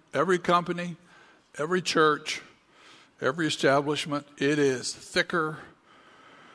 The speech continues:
You can cut it with a knife, it's so thick. And then, see, I've not, fear has not touched me so much, but this one has touched me.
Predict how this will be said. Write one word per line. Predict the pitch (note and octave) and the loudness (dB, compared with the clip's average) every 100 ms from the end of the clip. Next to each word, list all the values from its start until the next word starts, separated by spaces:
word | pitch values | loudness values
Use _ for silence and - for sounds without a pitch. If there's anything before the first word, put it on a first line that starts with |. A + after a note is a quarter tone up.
| - _ _ - _ - - - - - - - | -20 _ _ -20 _ -20 -20 -20 -20 -20 -18 -12
You | |
can | C3+ B2 | -10 -6
cut | - F3+ | 2 2
it | F3+ | 4
with | D3+ D3 | 0 -2
a | |
knife, | D3+ C#3 B2 - | 0 2 2 -2
it's | C#3 | -8
so | - C3 A#2+ | -4 -4 -4
thick. | B2+ - C#3 A#2 - - | -10 -8 -4 -4 -8 -8
And | D3+ | -2
then, | E3 D3+ A2+ - _ | 0 -2 -6 -14 _
see, | - F#3+ | -4 2
I've | E3 G#3 | 6 8
not, | A#3 G3+ - - - - _ _ | 8 6 4 -8 -20 -20 _ _
fear | - G#3+ A3+ A3 | 2 6 8 8
has | E3+ G3+ G3 D#3+ | 6 6 6 6
not | F3+ D#3 - - | 4 2 -2 -10
touched | - G3 E3+ - - - | 0 4 4 0 -8 -8
me | C3 E3 G3+ A#3 | -4 2 4 4
so | - E3+ D3+ | 4 2 4
much, | D3+ C#3 - | 2 2 -2
but | C3+ | 0
this | F#3 F#3 - | 4 4 2
one | D#3 | 0
has | D3+ C#3 - | 0 0 0
touched | F#3 F#3 - | 2 2 0
me. | G#3 A3 | 0 0